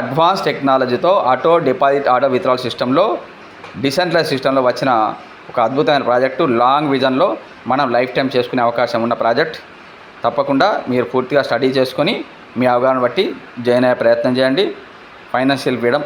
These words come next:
పొందే ప్రయత్నం చేయండి. ఇందులో ఎవరికి ఎలాంటి ఇబ్బంది,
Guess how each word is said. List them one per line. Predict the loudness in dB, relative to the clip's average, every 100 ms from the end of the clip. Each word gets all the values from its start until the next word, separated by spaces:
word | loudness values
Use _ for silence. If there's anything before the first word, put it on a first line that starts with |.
| -4
పొందే | -2 0 2
ప్రయత్నం | 0 0 0 0
చేయండి. | 0 0 -6 -16 -20 -20 -20 -10 -2
ఇందులో | 2 2 0 -6 -14 -4
ఎవరికి | 0 2 2
ఎలాంటి | 4 4 2
ఇబ్బంది, | 0 2 0 2